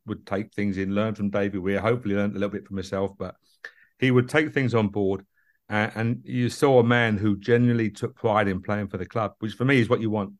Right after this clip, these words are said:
When you play for someone like Rangers, you've got to take pride in what you do.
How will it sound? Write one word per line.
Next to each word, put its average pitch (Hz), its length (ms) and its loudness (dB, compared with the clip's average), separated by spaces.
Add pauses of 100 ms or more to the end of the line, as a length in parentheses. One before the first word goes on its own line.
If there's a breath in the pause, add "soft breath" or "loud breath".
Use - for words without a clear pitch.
When 104 80 -8
you 101 80 -2
play 131 180 2
for 120 80 0
someone 120 260 0
like 113 120 -2
Rangers, 101 460 -2 (460 loud breath)
you've 101 120 -4
got 131 80 4
to 120 80 6
take 107 320 -4
pride 104 240 0
in 95 100 -4
what 98 140 -6
you 98 80 -10
do. 95 260 -2